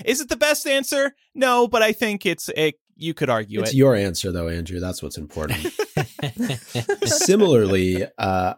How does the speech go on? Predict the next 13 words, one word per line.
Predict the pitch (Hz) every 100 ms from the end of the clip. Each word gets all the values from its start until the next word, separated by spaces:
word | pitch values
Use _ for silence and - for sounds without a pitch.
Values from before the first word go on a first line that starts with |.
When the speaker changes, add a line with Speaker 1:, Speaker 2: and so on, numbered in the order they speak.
| -
Speaker 2:
I | 104 107 113 117 -
felt | - - 98 92
that | 95 90 90 _
Nagini | 98 90 85 95 92
was | 92 87 82 80
heartbroken | - 127 147 - 110 90 - 76 76 78 _
by | 92 85
Credence's | 82 - 101 92 87 92 78
decision | 87 - 92 82 80
to | 85
side | - 85 80
with | 80 -
Grindelwald. | 80 78 76 78 76 78